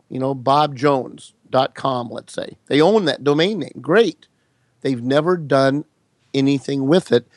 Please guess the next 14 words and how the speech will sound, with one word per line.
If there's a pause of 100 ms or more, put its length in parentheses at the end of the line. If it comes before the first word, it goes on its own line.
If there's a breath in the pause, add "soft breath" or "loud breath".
(240 soft breath)
because
they
freeze
when
it
comes
time
to
do (340 soft breath)
this
more
technical
plumbing
work